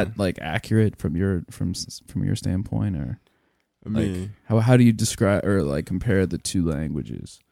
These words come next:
Speaker 2: Like, uh, like, Serbian and
Speaker 1: Or no, no, I mean, like, uh,
Speaker 2: Oh,
Speaker 1: like,
Speaker 2: English.
Speaker 1: like, yeah, yeah.
Speaker 2: I would say, like, um, if you understand it,
Speaker 1: Yeah.
Speaker 2: you know, if you, like, been there for, like, the time, like, for example, if you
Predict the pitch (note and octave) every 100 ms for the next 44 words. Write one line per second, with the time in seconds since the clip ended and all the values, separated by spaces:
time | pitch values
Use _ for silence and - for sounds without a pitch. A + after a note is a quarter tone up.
0 | - G#2 F#2 - G2 F#2+ F2 D#2+ - -
1 | F#2 E2 F#2+ G2 F#2+ F2+ E2+ E2+ G2 _
2 | C3+ D3+ D3+ C3 A2+ B2 B2 A#2 - G#2
3 | F#2+ E2+ A2+ - C3 A2 G2 - A2 A2
4 | F2+ F#2+ F2 A#1+ A2 - - - - B2
5 | D#3 C3+ D#3+ C#3 B2 A2 A2+ A2 G#2+ G2+
6 | G2 G2+ _ _ _ _ _ _ _ _
7 | _ - C3+ C3+ - A#2+ C3 - E2+ G#2
8 | A2+ C3 C#3 - _ _ _ - D#2 D2+
9 | B1 - G#2 G2+ G#2 A2 - F#2+ F#2+ G2
10 | F2+ E2 - - F2 F2 F#2 F2 F2+ F2+
11 | F2 E2 D2+ D#2 - _ _ _ _ D#2
12 | C#2 - - F2+ F#2 F#2 F2+ F2 E2+ F#2+
13 | - _ _ - F2 F2+ F2 E2+ F#2 F2+
14 | E2+ F2